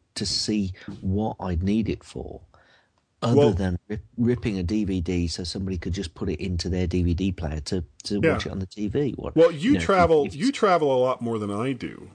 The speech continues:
Speaker 2: Uh, do
Speaker 1: Yep.
Speaker 2: you, do you bother to carry D V Ds for entertainment anymore?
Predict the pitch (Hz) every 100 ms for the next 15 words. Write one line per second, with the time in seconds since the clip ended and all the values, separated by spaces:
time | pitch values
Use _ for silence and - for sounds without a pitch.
0 | _ 113 107 107 101 120 143 185 - 131
1 | 170 214 - - 147 156 156 143 - 143
2 | 147 139 139 143 135 135 147 143 117 123
3 | 123 - 123 139 143 151 151 165 180